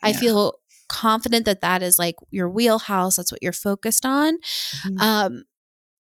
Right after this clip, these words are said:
Speaker 1: how did we, how did you settle there? Like, how did you kind of get to the point where you're like,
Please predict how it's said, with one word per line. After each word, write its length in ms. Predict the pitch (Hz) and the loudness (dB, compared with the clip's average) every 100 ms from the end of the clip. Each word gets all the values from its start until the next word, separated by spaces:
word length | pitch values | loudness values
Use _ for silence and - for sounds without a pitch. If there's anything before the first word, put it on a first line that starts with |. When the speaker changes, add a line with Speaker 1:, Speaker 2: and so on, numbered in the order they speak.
| _ _ | _ _
Speaker 1:
how 220 | - 285 | 0 2
did 180 | 349 392 302 | 2 0 -2
we, 360 | 302 285 269 - | -2 0 0 -2
how 260 | - 269 | -6 -2
did 180 | 349 294 | -2 -2
you 200 | 285 277 | -2 0
settle 360 | 254 - 220 220 | 0 0 -4 -6
there? 280 | 190 190 - - | -2 -2 -2 -4
Like, 160 | 202 | -4
how 120 | 226 | -2
did 200 | 240 254 | -4 -2
you 100 | 254 | -4
kind 240 | 247 226 220 | -6 -6 -6
of 120 | 196 | -6
get 140 | - - | -4 -4
to 60 | |
the 100 | 208 | -4
point 200 | 196 196 | -6 -8
where 80 | 190 | -4
you're 120 | 196 | -2
like, 280 | 180 175 | -2 -2